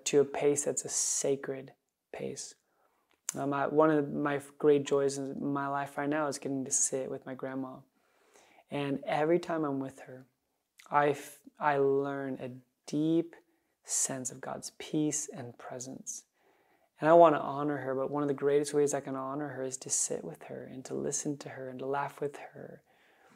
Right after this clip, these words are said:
um, but also to receive from her. And, um, I love what, one of the things I was talking to my mom about is just, like, if even, even just being,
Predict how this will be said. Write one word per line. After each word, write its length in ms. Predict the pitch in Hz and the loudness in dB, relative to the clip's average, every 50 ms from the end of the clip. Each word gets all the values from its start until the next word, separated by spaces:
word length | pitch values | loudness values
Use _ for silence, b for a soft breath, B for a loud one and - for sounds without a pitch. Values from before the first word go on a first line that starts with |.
| b b - - | b b -10 -6
um, 480 | - 143 139 139 139 135 135 135 135 135 - - | -4 -2 -2 -2 -4 -4 -6 -6 -8 -10 0 2
but 80 | 139 | 4
also 240 | 139 143 139 - 143 | 4 4 2 0 -2
to 140 | 139 - 147 | -2 -2 -2
receive 640 | 139 143 139 - - - - 143 139 135 135 131 131 - - _ _ _ _ | 0 0 0 0 -2 -2 -2 -2 -2 -2 -4 -6 -8 -10 -16 _ _ _ _
from 320 | - - - 135 131 135 | -16 -10 -6 -6 -6 -6
her. 340 | 131 - - - - - 143 139 - _ _ _ _ _ _ _ _ _ _ _ _ _ _ _ _ _ _ _ _ _ - _ _ _ _ _ - - - - | -8 -10 -12 -14 -14 -14 -16 -18 -20 _ _ _ _ _ _ _ _ _ _ _ _ _ _ _ _ _ _ _ _ _ -20 _ _ _ _ _ -8 -8 -4 0
And, 120 | 156 151 151 | 2 4 4
um, 200 | 151 151 151 151 | 4 6 6 8
I 40 | 151 | 10
love 260 | 156 160 160 160 156 | 12 12 12 12 12
what, 420 | 156 151 147 147 - - - - - - _ _ _ _ - - - - - - | 10 8 8 6 4 0 -6 -14 -20 -20 _ _ _ _ -14 -12 -10 -10 -4 4
one 140 | 160 160 160 | 6 8 8
of 80 | 156 | 10
the 80 | 151 156 | 10 8
things 120 | 151 143 | 8 8
I 40 | 156 | 6
was 80 | 151 143 | 6 6
talking 260 | - 151 151 147 - | 6 4 4 4 0
to 60 | 147 | -2
my 60 | 147 | -2
mom 240 | 147 147 147 151 151 | 0 0 2 2 2
about 280 | 147 143 143 143 139 139 | 2 2 2 2 2 2
is 100 | 135 143 | 0 0
just, 200 | 143 143 - 143 | -2 -2 -2 -4
like, 160 | 143 143 - | -4 -4 -4
if 200 | - - 151 160 - - | -6 -6 -6 -6 -6 -2
even, 480 | 196 170 175 180 196 190 175 160 147 - b b b b b b b b b b b b b _ | 0 2 2 4 4 4 4 2 0 -2 b b b b b b b b b b b b b _
even 320 | - 170 185 180 202 202 196 | 8 8 10 10 8 8 8
just 240 | 180 156 143 143 | 6 6 4 2
being, 560 | 147 151 147 151 151 151 147 143 143 139 131 | 2 2 4 4 4 4 4 2 0 -2 -6